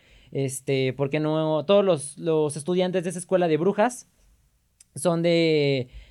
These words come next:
de padres que son brujos, entonces por eso se me hizo como, como esa referencia, ¿no? De Harry Potter.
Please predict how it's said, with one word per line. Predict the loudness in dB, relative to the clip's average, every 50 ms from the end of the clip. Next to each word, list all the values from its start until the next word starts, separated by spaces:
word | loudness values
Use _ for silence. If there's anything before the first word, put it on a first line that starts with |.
| -20 _ -4
de | 0 2 2 4
padres | 6 6 6 6 6 4 2 0
que | 0
son | 0 0 2
brujos, | 4 2 2 2 2 -2 -4 -6 -10 _ _ _ _
entonces | -6 -6 -2 0 -2 -2 -2 -6 -4
por | 0 0 2 2
eso | 0 -2 -4
se | -6 -6
me | -6 -4
hizo | -6 -6 -8
como, | -8 -8 -8 -8 -8 -10 -12 _ _
como | -8 -6 -4 -4
esa | -2 -2
referencia, | -4 -4 -4 -2 -2 -2 -4 -4 -6 -6 -6
¿no? | -4 -6 -6 -6
De | -6 -6
Harry | -6 -6 -8 -8 -8
Potter. | -8 -10 -10 -8 -10 -12 -14